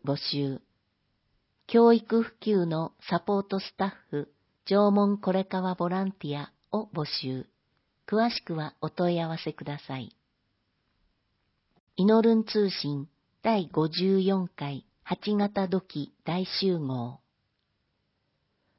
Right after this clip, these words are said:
これかわ縄文館では企画展、これかわ遺跡の八型土器を開催中です。これかわ遺跡の出土品のうち、煮炊き用の鍋や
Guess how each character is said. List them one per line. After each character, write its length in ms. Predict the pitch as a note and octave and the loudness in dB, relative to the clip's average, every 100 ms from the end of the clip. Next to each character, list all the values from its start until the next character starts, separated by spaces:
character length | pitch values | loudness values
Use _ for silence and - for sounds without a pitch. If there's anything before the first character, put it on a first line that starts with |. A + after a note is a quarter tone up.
| _ | _
こ 120 | - | -2
れ 120 | G#3 A3+ | 0 2
か 140 | A#3 | 2
わ 100 | A3+ | 2
縄 220 | G#3 A3+ | 2 0
文 260 | A3 A#3 A3 | 2 0 -2
館 220 | E3+ E3 | -6 -6
で 120 | D3+ | -6
は 220 | D3 D3 - _ | -6 -8 -10 _
企 340 | - - G#3 | -12 -6 -6
画 80 | - | -8
展、 320 | - D3+ C#3 - _ _ _ | -8 -6 -6 -12 _ _ _
こ 120 | - F#3 | -4 -2
れ 120 | G#3 | 0
か 140 | G#3+ | 0
わ 120 | G#3+ | 0
遺 120 | A3 G#3+ | 0 -2
跡 220 | G#3 F3+ | -4 -4
の 140 | E3 | -6
八 280 | D#3 F3+ G3 | -6 -6 -4
型 280 | G3 G3 G3 | -2 -2 -2
土 140 | G3 | -2
器 200 | G#3 D#3 | -4 -6
を 180 | C#3+ C3+ - | -6 -8 -8
開 200 | E3 E3 | -6 -6
催 280 | - D#3 D3+ - | -6 -8 -8 -10
中 160 | D3 | -10
で 180 | C#3+ C#3+ | -8 -10
す。 40 | - _ _ _ _ _ _ _ _ _ _ _ | -12 _ _ _ _ _ _ _ _ _ _ _
こ 80 | - | -2
れ 140 | G3 G#3+ | -2 2
か 120 | A3 | 2
わ 120 | A3 | 4
遺 80 | A3+ | 2
跡 320 | A3 G3+ E3+ | -2 -4 -4
の 160 | E3 E3 | -4 -6
出 340 | - E3+ F#3 | -8 -8 -4
土 140 | F3+ | -2
品 280 | F3 F#3+ F#3 | -2 -4 -4
の 140 | F3+ F3 | -4 -4
う 80 | |
ち、 340 | E3 - D#3+ - _ _ _ _ _ - | -8 -8 -8 -8 _ _ _ _ _ -8
煮 100 | F#3 | -4
炊 360 | A3 G#3+ G#3+ G#3+ | 0 -2 0 0
き 20 | |
用 220 | G3+ G3 | 2 2
の 180 | F#3+ F#3+ | 0 0
鍋 340 | F#3+ G#3 E3+ | -2 -2 -2
や 260 | D3+ C#3+ | -2 -6